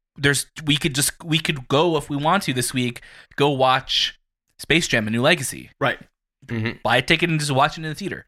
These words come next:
Speaker 2: Look, I've been, I've been refreshing the app like crazy, so let's see.
Speaker 1: Wednesday. So Wednesday, uh, will be when Ontario, On-, Ontarians?
Speaker 2: Ontarians. Yep.
Speaker 1: Ontarians will be able
Speaker 2: Wednesday.
Speaker 1: to, uh,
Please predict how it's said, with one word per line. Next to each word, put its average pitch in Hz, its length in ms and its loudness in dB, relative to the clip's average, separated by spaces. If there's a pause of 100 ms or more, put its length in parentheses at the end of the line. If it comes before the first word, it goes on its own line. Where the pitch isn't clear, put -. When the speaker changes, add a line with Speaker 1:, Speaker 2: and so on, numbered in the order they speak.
Speaker 2:
Look, 123 180 -4
I've 120 100 -2
been, 123 280 -2
I've 127 100 -2
been 117 120 -2
refreshing 120 460 0
the 107 140 0
app 107 400 -2
like - 120 -20
crazy, 131 500 -8 (240)
so 98 480 -4
let's 104 260 -12
see. 85 260 -12 (140)
Speaker 1:
Wednesday. 139 520 0 (200)
So - 140 0
Wednesday, 147 540 4
uh, 107 160 2
will 123 160 2
be 131 140 -2
when 120 480 -2 (100)
Ontario, 135 600 2
On-, 127 220 -4 (100)
Ontarians? 180 680 -6
Speaker 2:
Ontarians. - 500 -20
Yep. 131 160 -2
Speaker 1:
Ontarians 175 340 4
will 143 100 2
be 127 140 4
able 123 160 0
Speaker 2:
Wednesday. 127 200 4
Speaker 1:
to, 113 160 2
uh, 98 200 2